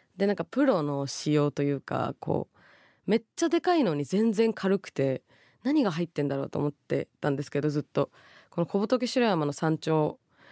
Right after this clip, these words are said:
着いたら、カバンからいろいろ出し始めたら、日本酒を持ってきてくれてて、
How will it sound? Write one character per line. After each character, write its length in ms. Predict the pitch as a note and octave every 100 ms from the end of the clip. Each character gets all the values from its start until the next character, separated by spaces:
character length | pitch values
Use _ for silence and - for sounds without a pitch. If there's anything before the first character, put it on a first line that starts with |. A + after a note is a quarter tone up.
| - _ _ _
着 160 | - G3
い 40 |
た 120 | D#3+ C#3
ら、 280 | C#3+ C3+ - _ _ _
カ 120 | - G3+
バ 80 |
ン 60 | B3+
か 80 | B3
ら 60 |
い 80 | A#3
ろ 80 | A3+
い 20 |
ろ 40 | A3+
出 120 | F#3+
し 120 | -
始 180 | G#3 G3+
め 100 | F3
た 140 | -
ら、 240 | C#3+ C#3 C3+ - - - - -
日 160 | F#3+ A3+
本 180 | E4+
酒 280 | F#4 F4 F4 - _ _ _ _ _ -
を 80 | A3+
持 100 | A3
っ 60 |
て 100 | A#3+
き 80 | A#3+
て 80 | F3
く 80 | D3+
れ 80 |
て 100 | D3
て、 280 | D3+ C#3 -